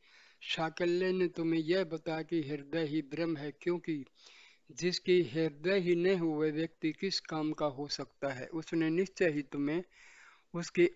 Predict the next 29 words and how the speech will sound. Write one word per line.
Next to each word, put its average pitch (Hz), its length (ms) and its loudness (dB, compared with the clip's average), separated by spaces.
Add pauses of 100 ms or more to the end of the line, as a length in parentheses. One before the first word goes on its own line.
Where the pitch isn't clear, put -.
आयतन 170 560 2
और 156 200 -2
प्रतिष्ठा 170 680 -4
के 160 160 0
संबंध 147 460 -2
में 160 260 0
बताया 139 380 -4
होगा। 123 500 -12
उसने 170 320 -2
मुझे 160 320 0
यह 156 220 0
नहीं 185 160 0
बताया 151 400 -4
कि 147 140 -8
ब्रह्म 151 320 -4
केवल 143 360 -4
एक 160 160 -4 (600)
पांव 151 240 -2
वाला 135 300 -6
है। - 200 -20 (560)
तब 180 140 4
समझाओ 196 540 2
कि 170 160 0
वह 165 140 2
कैसा 156 420 0
है 151 180 -4
और 135 320 -10
क्या 131 140 -6
है। 113 220 -16